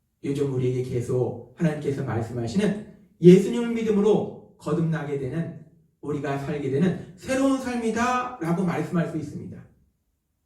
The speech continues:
결국 예수님은 부활하심으로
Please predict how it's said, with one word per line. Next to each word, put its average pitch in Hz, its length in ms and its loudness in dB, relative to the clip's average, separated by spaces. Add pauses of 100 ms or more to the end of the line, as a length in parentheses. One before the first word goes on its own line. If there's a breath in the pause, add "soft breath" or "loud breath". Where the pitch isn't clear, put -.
(720)
결국 - 800 -2
예수님은 165 800 2
부활하심으로 151 1160 -2